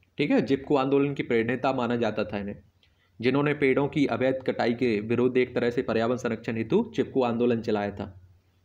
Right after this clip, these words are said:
सी ऑप्शन आपका बिल्कुल सही रहेगा। अगला क्वेश्चन है हमारे सामने तैंतीस, निम्नलिखित में से कौन सी संस्था पर्यावरण से संबंधित नहीं है? निम्नलिखित में से कौन सी संस्था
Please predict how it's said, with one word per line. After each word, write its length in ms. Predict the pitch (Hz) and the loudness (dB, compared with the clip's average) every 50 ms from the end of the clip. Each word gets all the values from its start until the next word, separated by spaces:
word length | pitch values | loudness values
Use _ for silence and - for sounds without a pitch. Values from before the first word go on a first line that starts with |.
| _ _ _ _ _ _ _ _ _ _ _ | _ _ _ _ _ _ _ _ _ _ _
सी 260 | - - - 190 196 156 | -6 0 2 4 4 4
ऑप्शन 360 | 120 110 104 - - 135 123 | 4 2 0 -2 -4 -2 -2
आपका 320 | 117 113 - - 226 311 311 - - _ - | -2 -2 -2 -2 -4 -4 -4 -8 -14 _ -4
बिल्कुल 260 | 127 135 117 107 113 101 | -2 0 0 0 -2 -4
सही 180 | - 101 98 | -2 -2 -2
रहेगा। 280 | 104 92 90 - - - - - _ _ _ _ _ _ _ _ _ _ _ _ _ _ _ _ _ _ _ _ _ _ _ _ _ _ _ _ _ _ _ _ _ - | -2 -4 -4 -6 -8 -10 -14 -20 _ _ _ _ _ _ _ _ _ _ _ _ _ _ _ _ _ _ _ _ _ _ _ _ _ _ _ _ _ _ _ _ _ -2
अगला 240 | 117 131 160 202 226 | 2 4 4 4 4
क्वेश्चन 300 | 220 240 220 - 240 226 | 4 2 2 2 2 2
है 60 | 220 | 4
हमारे 200 | 208 214 214 220 | 4 4 4 2
सामने 260 | 208 208 190 190 202 | 2 2 2 2 2
तैंतीस, 460 | 202 - 117 98 - 107 98 - - - - - - _ _ _ _ _ - | 2 0 0 0 0 -2 -4 -4 -6 -16 -20 -20 -20 _ _ _ _ _ -2
निम्नलिखित 480 | 117 135 151 180 202 202 233 214 220 | 0 2 4 4 4 4 2 2 2
में 100 | 220 226 | 2 2
से 140 | 220 226 226 | 2 2 0
कौन 240 | 220 - 160 175 190 | 0 0 0 2 2
सी 140 | - 208 185 | 2 0 0
संस्था 420 | - 147 117 107 107 - 151 127 107 110 - - _ _ _ _ _ _ _ _ _ _ _ _ _ _ _ - - - _ - | 2 0 0 -2 -2 -4 -4 -4 -4 -6 -12 -20 _ _ _ _ _ _ _ _ _ _ _ _ _ _ _ -20 -20 -8 _ 2
पर्यावरण 380 | 143 139 139 147 156 175 190 | 4 4 6 4 4 4 2
से 120 | 190 - 214 | 2 0 0
संबंधित 420 | - 175 147 147 151 165 160 - | 0 0 -2 -2 -2 -2 -4 -4
नहीं 220 | 123 110 110 107 95 | -4 -4 -4 -4 -6
है? 140 | 92 95 - - - - _ _ _ _ _ _ _ _ _ _ - - - 120 | -8 -10 -12 -16 -20 -20 _ _ _ _ _ _ _ _ _ _ -20 -10 -6 -2
निम्नलिखित 460 | 123 135 143 147 147 - 165 165 185 | 0 2 2 2 0 0 -2 -2 -2
में 60 | 196 | -2
से 120 | 190 - 214 | 0 0 0
कौन 260 | - 139 120 135 143 | 0 0 0 0 -2
सी 260 | - - 214 190 165 | -2 0 0 0 0
संस्था 440 | 143 - 127 110 104 - 131 131 | 0 0 -2 -2 -2 -2 -2 -2